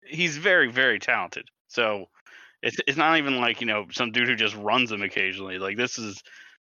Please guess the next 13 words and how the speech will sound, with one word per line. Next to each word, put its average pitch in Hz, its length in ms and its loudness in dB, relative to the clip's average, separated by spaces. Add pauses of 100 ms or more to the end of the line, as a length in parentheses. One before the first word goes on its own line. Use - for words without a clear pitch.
(140)
you 104 120 0
know, 95 240 -2 (380)
a 123 100 0
Kyle 123 400 4
Busch 117 500 0
or, 110 600 2
I 104 160 4
don't 107 120 -2
know, 101 180 0
who's 120 140 -2
a 110 60 -2
three-time 113 360 -2
champion, 101 460 -2